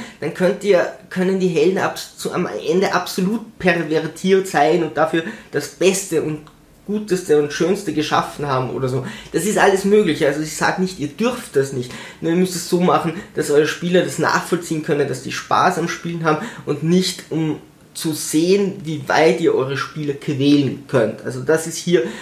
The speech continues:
nicht die Aufgabe von Pen und Paper, sonst will jeder Meister sein und seine anderen Leute quälen. Hm. Die Helden sollen, äh,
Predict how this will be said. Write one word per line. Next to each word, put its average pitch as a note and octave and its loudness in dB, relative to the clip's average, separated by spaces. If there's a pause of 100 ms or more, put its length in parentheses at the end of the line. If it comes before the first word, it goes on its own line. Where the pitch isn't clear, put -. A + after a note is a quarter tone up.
(120)
nicht E3 0
die D3 2
Aufgabe D3 2
von C3+ -6
Pen B2+ 0
und B2 -4
Paper, D3 2 (240)
sonst C#3+ 0
will D3 -2
jeder C#3+ 0
Meister B2+ 0
sein B2+ 0
und B2 -2
seine A#2+ -2
anderen A#2 -6
Leute A#2+ -10
quälen. A2 -8 (300)
Hm. B2+ -4 (1500)
Die G3 2
Helden G#3+ 4
sollen, E3+ 4
äh, C3+ 2